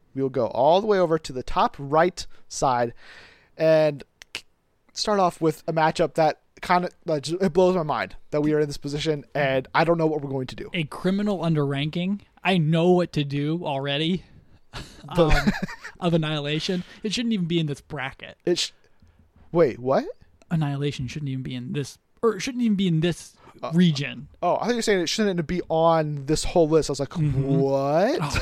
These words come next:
Speaker 2: no, no, no, of
Speaker 1: <laughs> Josh,
Speaker 2: course.
Speaker 1: Josh,
Speaker 2: Absolutely
Speaker 1: Josh,
Speaker 2: it
Speaker 1: Josh,
Speaker 2: should
Speaker 1: we're gonna
Speaker 2: be.
Speaker 1: have to talk about this a lot. <laughs>
Speaker 2: Well, like, I mean, I would kick off a couple films here
Speaker 1: Yes.
Speaker 2: and then put it down there and then move forward that way. Um,
Speaker 1: And it's a sixteen seed, which blows my mind.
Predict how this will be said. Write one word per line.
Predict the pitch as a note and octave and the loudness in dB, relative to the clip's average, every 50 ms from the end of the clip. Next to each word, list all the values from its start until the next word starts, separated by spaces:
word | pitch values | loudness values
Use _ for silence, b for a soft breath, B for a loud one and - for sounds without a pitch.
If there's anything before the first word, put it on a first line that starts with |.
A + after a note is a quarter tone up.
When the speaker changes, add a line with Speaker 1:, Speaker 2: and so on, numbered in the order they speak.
| - - | 0 2
Speaker 2:
no, | F3+ D#3+ C#3 | 2 0 0
no, | C#3 C#3+ D3 | -2 -4 -6
no, | C#3 | -6
of | A#2+ - | -4 0
Speaker 1:
<laughs> | |
Josh, | F3 F3+ D#3+ C#3 C3+ - - - - | 4 6 6 6 6 4 0 -2 -4
Speaker 2:
course. | E3 E3+ E3+ | -4 -2 2
Speaker 1:
Josh, | F3 | 4
Speaker 2:
Absolutely | E3 D#3 F3 F#3+ G3 | 4 6 6 6 4
Speaker 1:
Josh, | E3+ D#3 - | 4 2 0
Speaker 2:
it | - | 0
Speaker 1:
Josh, | E3+ D3 B2 | 0 0 0
Speaker 2:
should | - - | -2 -2
Speaker 1:
we're | - | -2
gonna | F#3+ G3+ F3 - | -2 0 0 -2
Speaker 2:
be. | - C#3 | -2 -4
Speaker 1:
have | C3 - | -6 -6
to | - - | -6 -4
talk | F#3 - D3+ - - - B B B B B D#3+ B B | -2 -2 -2 -2 -6 -12 B B B B B -20 B B
about | - C3 D3+ C#3 - | -6 -4 -2 -2 -2
this | - A#2+ - | -4 -8 -10
a | - G2+ | -8 -2
lot. | G#2+ C3+ D3+ D2 - - - - - - | 2 4 4 4 2 -2 -8 -4 0 0
<laughs> | - - F#3+ | 0 0 -2
Speaker 2:
Well, | F#3 G#3+ G#3+ G3 G3+ G3+ G3 G3+ G3+ | -8 -10 -8 -8 -6 -4 -4 -4 -2
like, | G3 F#3+ F3+ - - | -2 -2 -4 -4 -4
I | F#3+ F#3+ | 0 2
mean, | F3 F3 E3+ E3 | 2 2 2 2
I | E3 | 0
would | D#3+ D#3 D3 C#3 | -2 -2 -4 -4
kick | - - F3 D#3 - E3+ | -4 -4 -4 -2 -2 -2
off | D3+ C#3 C#3 C3+ - - C#3+ - - | -4 -4 -4 -8 -10 -14 -20 -16 -12
a | D#3 C#3 | -12 -6
couple | - D#3+ D#3 C3+ C3 | -4 -4 -4 -4 -6
films | - - C3 A#2+ A#2+ B2 - | -10 -10 -10 -10 -10 -10 -10
here | D3 C3+ C3 - | -10 -8 -6 -2
Speaker 1:
Yes. | - - - | 0 0 0
Speaker 2:
and | D3 | 0
then | C#3+ C3+ C3 C#3 C#3 C3+ - _ _ _ _ _ _ | 0 -2 -4 -4 -8 -10 -14 _ _ _ _ _ _
put | - - F3 D3+ | -6 -4 -4 -4
it | D3+ | -4
down | D#3 D#3 C#3 C#3 D#3+ | -4 -6 -6 -4 -4
there | E3+ F3 E3+ E3 E3 D#3 | -4 -4 -4 -4 -4 -4
and | D3+ D3+ D3 C#3+ | -6 -6 -8 -8
then | C3+ B2+ A#2+ A#2 A2+ A#2 B2 C3 D3 | -8 -10 -12 -12 -14 -16 -18 -16 -14
move | D3+ D3 D3 D3 C#3 C3 | -10 -6 -4 -4 -4 -4
forward | - - C3 B2 B2+ D3 - _ - | -8 -12 -14 -14 -14 -16 -16 _ -12
that | - - - - | -12 -10 -10 -12
way. | - - - D#2 - - _ _ b b b b b b b b b b | -16 -18 -18 -18 -20 -20 _ _ b b b b b b b b b b
Um, | D3+ C#3 C3 C3+ C#3+ C#3 C3+ C3+ - _ - - | -6 -4 -2 -2 -2 -4 -4 -6 -8 _ -10 -6
Speaker 1:
And | - A3 B3+ | -4 -2 -2
it's | C#4 - G#3 | -2 -2 -4
a | |
sixteen | F#3 - - - A#3+ - - - A3+ A3+ G#3+ G3 | -6 -6 -6 -8 -8 -8 -6 -4 -4 -4 -4 -4
seed, | - D#3+ B2 | -6 -8 -8
which | A#2 A2+ C3+ D3 - | -8 -10 -12 -12 -12
blows | - E3+ F#3 E3+ | -10 -10 -8 -8
my | D3+ C#3 | -10 -10
mind. | C3+ B2 G#2+ - - - | -10 -10 -12 -12 -12 -16